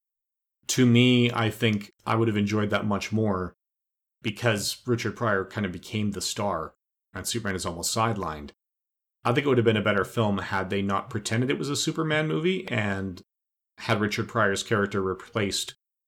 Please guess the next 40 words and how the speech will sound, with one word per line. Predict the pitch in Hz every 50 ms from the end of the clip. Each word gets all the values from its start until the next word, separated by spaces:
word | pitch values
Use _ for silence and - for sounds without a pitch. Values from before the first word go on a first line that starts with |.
| _ _ -
with | 110 107 101 95 92 -
Eel | 113 107 101 101
O'Brien, | 95 92 92 104 101 107 107 104 98 95 95 95
made | 98 101 95 95
it | 92
a | 90
Plastic | - - - 113 120 127 - - 117 110 -
Man | 101 95 92 92 92
movie | 92 92 87 92 90 92
so | - - 104
you | 90 85
can | - 92 87
have | - - 139 135
a | 123
little | 104 107 98 98
bit | 85 95 90
of | 85 92
a |
goofiness | 87 90 95 87 - 107 101 92 90 90 - -
with | 101 98 -
the | 98
crime | - - - 139 143 120 98 90 85 82 - _ _ _ _ _ _ _ _ -
and | 107 98
just | 104 - -
have | 107 98
a | 95
guest | 90 - 107 101 104 -
star | - 107 90 90
Superman | - - 107 - 85 90 87 82 80 -
to | 92
start | - - - 90 82 - _ _ _ _ _ -
spinning | - - - 120 110 98 95 95
off | 87 90 90 - 98
and | 95 90 -
build | 101 101 95 92 90 -
to | - 101 98 101
a | 123
Justice | 120 208 240 233 - 135 117 - -
League | 101 87 90 - _ _ _ _
because, | - 101 101 - 90 - - - - -